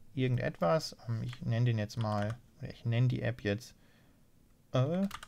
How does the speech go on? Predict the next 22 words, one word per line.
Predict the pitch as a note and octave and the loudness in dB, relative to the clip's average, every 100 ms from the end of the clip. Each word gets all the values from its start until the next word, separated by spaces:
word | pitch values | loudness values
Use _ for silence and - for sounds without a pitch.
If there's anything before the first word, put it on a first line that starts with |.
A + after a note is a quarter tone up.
| - - | -16 -12
Counter. | - C#3 E3 F3+ F3+ F#3+ G3 - | -2 0 2 2 2 2 0 -10
Ich | - - - | -20 -14 -2
glaube, | A2+ G2+ C#3+ F3 | 0 4 4 4
dass | C#3 C3 - | 4 2 4
das, | B2+ B2+ B2 - - | 6 6 2 -4 2
ähm, | A#2+ A#2+ A#2 A#2 B2 - - - - - - - - - - - - - - - - - - - - - - | 4 6 4 4 0 -6 -20 -20 -20 -20 -20 -20 -20 -20 -20 -20 -20 -20 -20 -20 -20 -20 -20 -20 -20 -20 -4
die | A#2+ | 0
richtige | B2 - B2 A#2 A#2+ | 0 0 2 2 2
Schreibweise | - A#2 B2+ C3 B2 A#2+ | -2 -4 0 2 2 0
von | - G#2+ A2+ - - - | -2 -4 -4 -8 -16 -8
der | G#2 G2+ G2+ - - - - - | -2 2 0 -2 -12 -16 -16 -4
englischen | B2 D#3+ F#3 - E3 E3 | 0 2 2 0 -4 -4
Verschriftlichung | D3 - D3+ - C#3+ - C#3 C3+ | -6 -4 -6 -4 -6 -4 -4 -2
von | C3 | 0
diesen | B2 B2 B2+ B2+ B2+ - - - - - - | 2 4 4 2 0 -12 -20 -20 -20 -20 -18
Fülllauten | - D#3 D3+ - B2 A#2 C#3+ - - | -4 0 0 0 0 2 2 0 0
ist, | D#3 - - - - - - - | 0 -2 -10 -16 -16 -18 -20 0
und | A#2+ A2+ A2+ A#2 A#2 C3 | 4 6 6 4 2 -2
kann | - A#2 | -2 0
ein | A2+ | 0
Package | - C#3+ F#3+ F#3 - | -2 -2 -2 -2 -2
Name | D#3 D#3+ E3 | -2 0 -2